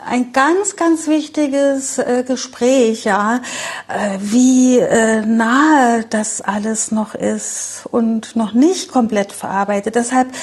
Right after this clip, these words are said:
ich kann leider noch nicht von abschließen, äh, sprechen, ja. Und will auch weitermachen, also unbedingt, äh,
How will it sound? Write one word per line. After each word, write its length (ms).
ich 140
kann 180
leider 480
noch 320
nicht 280
von 380
abschließen, 1040
äh, 460
sprechen, 920
ja. 480
Und 220
will 180
auch 280
weitermachen, 840
also 280
unbedingt, 1300
äh, 560